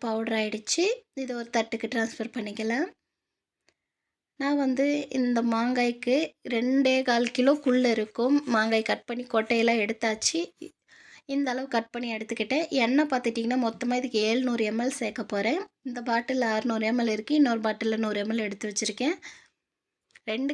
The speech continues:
கைப்பிடி அளவு உப்பு எடுத்திருக்கேன். இப்போ ஒரு பெரிய பாத்திரத்தை எடுத்துக்கிட்டேன். இப்போ நான் இதுல ஃபர்ஸ்ட் அரை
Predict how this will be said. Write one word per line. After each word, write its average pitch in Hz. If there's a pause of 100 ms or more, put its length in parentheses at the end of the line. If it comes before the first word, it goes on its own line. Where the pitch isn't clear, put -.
கைப்பிடி 247
அளவு 226 (120)
உப்பு 226 (320)
எடுத்திருக்கேன். 220 (2750)
இப்போ 285
ஒரு 285
பெரிய 247 (100)
பாத்திரத்தை 240
எடுத்துக்கிட்டேன். 233
இப்போ 269
நான் 233
இதுல 233
ஃபர்ஸ்ட் 233 (140)
அரை 220